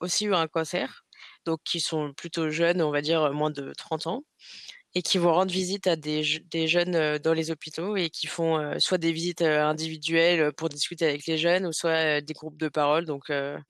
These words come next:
enfin, on est avec un psychologue, avec plusieurs, heu, plusieurs, heu, jeunes. On discute et à la fin, heu, bah, on mange des pizzas. <laughs> En gros, c'est ça le concept et aussi qui propose du, du parrainage donc hem,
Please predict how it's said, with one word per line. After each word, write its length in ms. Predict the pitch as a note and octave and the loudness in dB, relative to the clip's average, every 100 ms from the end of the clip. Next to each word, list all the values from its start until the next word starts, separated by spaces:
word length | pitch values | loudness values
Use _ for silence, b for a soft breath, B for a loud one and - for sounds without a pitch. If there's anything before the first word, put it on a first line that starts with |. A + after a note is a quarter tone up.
| B B B B _ | B B B B _
enfin, 320 | - D#3+ D3+ - | 0 2 2 -2
on 200 | - E3 | -6 0
est 80 | F3 | 2
avec 240 | E3+ E3 D#3+ | 2 2 0
un 80 | |
psychologue, 640 | D3+ - - E3+ D#3+ F#3 F3 | -4 -8 -2 2 4 4 2
avec 240 | D#3 D3 _ | 0 -2 _
plusieurs, 380 | - - E3 D3+ | -10 -4 -2 0
heu, 420 | D3+ D3 G#2+ D2+ - - - _ _ _ _ _ - - | -2 -2 -6 -8 -10 -14 -18 _ _ _ _ _ -20 -14
plusieurs, 440 | F#3+ F3 E3+ D#3+ | -8 -2 0 2
heu, 200 | D#3 D#3 | 2 0
jeunes. 380 | E3 F3+ B3 G3 B B B B B - | 0 0 0 -6 B B B B B -6
On 100 | F3 | -4
discute 720 | D#3+ E3 - G3 G3+ G#3+ G#3 | -4 -6 -6 -4 -4 -2 2
et 60 | |
à 40 | E3 | 4
la 140 | D3+ | 2
fin, 400 | - F3 F3+ D#3+ | 2 0 0 0
heu, 360 | D3 D3 D3+ - - - - | -2 -6 -8 -10 -14 -16 -2
bah, 140 | D3+ | 2
on 100 | D3 | 2
mange 200 | D3+ D#3 | 2 0
des 80 | D3+ | -2
pizzas. 320 | - - C3+ F#3+ - | -8 -10 -10 -10 -6
<laughs> 280 | F#3+ D#3+ - - | -4 -4 -6 -6
En 120 | D#3+ | -2
gros, 120 | D#3 | -2
c'est 120 | E3+ D#3 | -4 -4
ça 100 | D#3+ | -6
le 60 | |
concept 540 | - D3 D#3 - - - B B B B - | -6 -8 -6 -8 -12 -18 B B B B -6
et 100 | E3+ | -4
aussi 280 | D#3+ - F3+ | -2 -2 -4
qui 120 | F3 | -6
propose 400 | - E3+ E3+ D#3+ | -4 -2 -2 -2
du, 280 | - D#3+ D3+ _ - _ _ | -2 -4 -6 _ -20 _ _
du 160 | - F3 | -8 -4
parrainage 600 | F3+ E3+ E3 E3+ F#3+ F#3+ | 0 0 2 2 2 0
donc 240 | D#3+ - | -4 -4
hem, 480 | D3+ D3 D3 D3+ D#3 | -4 -4 -6 -10 -12